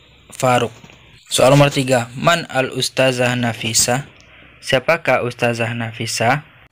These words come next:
Jawabannya hiya mudarrisah al-lughatil arabiyyah. Soal nomor empat.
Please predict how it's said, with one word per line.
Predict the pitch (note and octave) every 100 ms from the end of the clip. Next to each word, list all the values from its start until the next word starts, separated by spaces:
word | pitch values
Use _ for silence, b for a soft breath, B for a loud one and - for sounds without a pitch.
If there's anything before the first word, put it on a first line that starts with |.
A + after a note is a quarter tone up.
| _ _ _ _
Jawabannya | C3 B2+ B2+ B2+ C#3 D#3 D3+ - - -
hiya | C#3 C#3 C#3+ D3 D3+
mudarrisah | D3 C3+ A#2+ C3 C3 C3 - C3+ C3+ C3+ C3+
al-lughatil | B2 B2 C3 C3 - C3
arabiyyah. | A#2+ B2 B2 B2+ B2 A#2 A2 - - - - - _ -
Soal | - B2+ C#3
nomor | C#3+ C#3
empat. | C#3 C#3 B2+